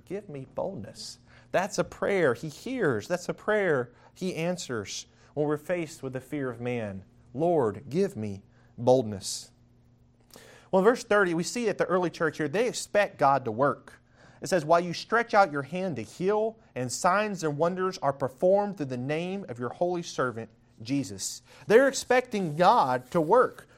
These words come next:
do signs and wonders and heal, all through the name of Jesus. You know, we don't necessarily, we don't really need, um,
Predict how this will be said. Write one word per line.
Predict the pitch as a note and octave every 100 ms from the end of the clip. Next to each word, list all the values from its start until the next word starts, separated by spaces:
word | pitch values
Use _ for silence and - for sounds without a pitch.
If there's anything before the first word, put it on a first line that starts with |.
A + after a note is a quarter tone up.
| -
do | C#3
signs | - G3 G#3+ D3
and | C3
wonders | F#3 A#3+ B3 F#3+
and | A#2+
heal, | - A3 A#3+ B3+ C4 _ _ _ _ _
all | - G3+ F#3
through | F3+
the | D3
name | C#3 E3+ D#3+ B2+ A#2+
of | C3 A#2
Jesus. | C3+ B2+ A2 A2+
You | F3
know, | F#3
we | G3
don't | F3+ C#3+
necessarily, | D3 C#3+ D3 C#3+ D3 C#3
we | D#3
don't | D3+
really | D#3+ B2
need, | D3+ E3+ E3
um, | D3 C3+ B2